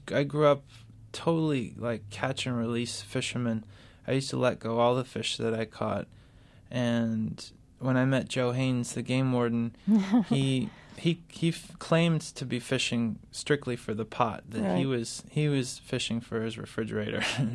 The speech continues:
Speaker 1: <laughs> or his freezer or the frying pan. And I never really understood that until more recently. Um, and some catch and release fly fishermen may wanna kill me when I say this, but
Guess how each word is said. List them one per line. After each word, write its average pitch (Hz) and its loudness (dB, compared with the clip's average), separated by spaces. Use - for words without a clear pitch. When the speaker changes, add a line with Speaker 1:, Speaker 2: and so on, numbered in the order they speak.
Speaker 1:
<laughs> - -18
or 131 2
his 127 0
freezer 117 -2
or 123 2
the 107 -8
frying 123 2
pan. 117 2
And 139 4
I 143 6
never 156 4
really 147 6
understood 127 -2
that 120 4
until 135 2
more 127 4
recently. 120 0
Um, 117 2
and 127 0
some 131 0
catch 127 -2
and 127 0
release 113 0
fly 120 -2
fishermen 117 -2
may 113 -2
wanna 110 0
kill 127 -4
me 117 0
when 107 -2
I 107 0
say 120 0
this, 117 -6
but 113 -2